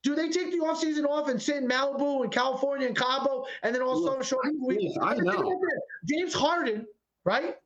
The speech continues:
Speaker 1: was a fat slob in Houston, wasn't really ready to play basketball.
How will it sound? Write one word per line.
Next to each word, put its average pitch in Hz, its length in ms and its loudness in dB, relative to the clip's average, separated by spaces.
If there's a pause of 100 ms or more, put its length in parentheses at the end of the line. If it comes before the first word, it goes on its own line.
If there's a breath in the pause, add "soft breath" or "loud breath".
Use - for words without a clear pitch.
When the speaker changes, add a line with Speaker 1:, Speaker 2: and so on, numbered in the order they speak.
(640)
Speaker 1:
was 226 160 2
a 254 60 0
fat 311 360 0
slob 294 380 0
in 262 80 -2
Houston, 285 560 0 (220)
wasn't 262 300 0
really 294 200 0
ready 285 240 0
to 269 80 2
play 277 220 -2
basketball. 269 640 0